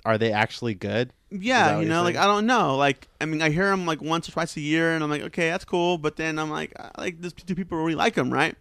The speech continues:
Speaker 1: Yeah.
Speaker 2: One of them is that song. And the reason why I say is because it's just the same thing over and over and
Speaker 1: I,
Speaker 2: over again.
Speaker 1: I hate that song.
Speaker 2: You know what I mean? And I, I have, I have no problem with it. But anyway, so it comes on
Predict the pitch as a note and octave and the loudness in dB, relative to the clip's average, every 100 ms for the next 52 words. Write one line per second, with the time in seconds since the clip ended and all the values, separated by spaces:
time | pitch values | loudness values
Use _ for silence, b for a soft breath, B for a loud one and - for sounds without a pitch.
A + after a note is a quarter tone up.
0 | _ - G2 G2 - E3+ A3 D4+ C4 A3 | _ -8 -6 -8 -12 -2 0 2 2 2
1 | G3 - G3 G#3 F#3+ D#3 D3+ - - D#3 | 0 2 8 8 8 4 2 2 2 2
2 | A2+ - - _ b b b b - D#3+ | 2 -4 -16 _ b b b b -4 0
3 | D#3+ F#3 G#3 A3+ G3+ F#3 E3 E3 - G3 | 2 2 2 2 4 6 6 4 -2 0
4 | F#3+ E3 - D#3+ D3+ C3+ - _ _ _ | 0 -2 -4 -2 0 -4 -14 _ _ _
5 | _ _ _ G#3+ G3 - C4 B3 G#3 - | _ _ _ 2 2 2 -8 -8 -8 -2
6 | G3 F#3+ F#3 F3+ C#3+ F3 D3+ C#3+ C3+ C3+ | 0 0 0 2 4 4 4 2 4 2
7 | B2+ B2+ A#2+ F3+ D3 A2 G#2 G#2 G2 F#2+ | 2 0 2 0 -2 -2 0 0 -2 -6
8 | - G2 - G2+ G2 C#3+ C3 C3+ D3+ F#3+ | -6 -12 -14 -18 -8 -2 0 0 0 -2
9 | G#3+ - b b b _ A#3 A#3+ D#4+ - | -4 -8 b b b _ -2 0 -2 2
10 | A3 A3+ A#3+ B3+ A#3 C#4 D#4 - A2+ C3+ | 2 4 4 2 -2 -2 -2 0 4 4
11 | E3 B2+ A#2 A#2+ B2 - - E3+ B3+ D#3+ | 4 -2 -4 -6 -6 -10 -4 0 2 0
12 | A2 - - - - - A#2+ - D#3+ A#3 | -4 -14 -20 -20 -18 -12 -10 -8 -6 0
13 | G#3+ F#3 D#3 C#3 F#3 | 4 6 6 4 -4